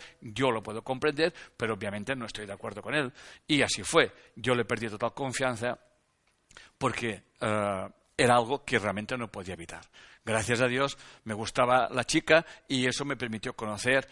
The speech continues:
y conocerme a mí mismo a través de lo que es la pareja. Y eso es muy importante. Por eso es una etapa que realmente, eh, en la época además que yo vivía, era crucial. Pero me he dado cuenta que hoy en la actualidad ese sigue siendo un problema vigente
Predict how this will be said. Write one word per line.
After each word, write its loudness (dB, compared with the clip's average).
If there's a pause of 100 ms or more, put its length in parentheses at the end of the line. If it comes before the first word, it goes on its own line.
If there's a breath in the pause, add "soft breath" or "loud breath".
(220 loud breath)
y -6
conocerme -2
a 0
mí -2
mismo -4
a -4
través -4
de -6
lo -8
que -8
es -6
la -4
pareja. -10 (280 loud breath)
Y -4
eso -2
es -4
muy -6
importante. -14 (200)
Por 0
eso 2
es -2
una 0
etapa 6 (280 loud breath)
que -2
realmente, -2
eh, -10
en -8
la -2
época -2
además -4
que -4
yo 0
vivía, 0 (300 loud breath)
era 0
crucial. 0
Pero 2 (240 loud breath)
me 0
he 6
dado 6
cuenta -2
que -4
hoy 0
en -2
la 2
actualidad 0
ese 0
sigue -6
siendo -8
un -6
problema -4 (160 loud breath)
vigente -6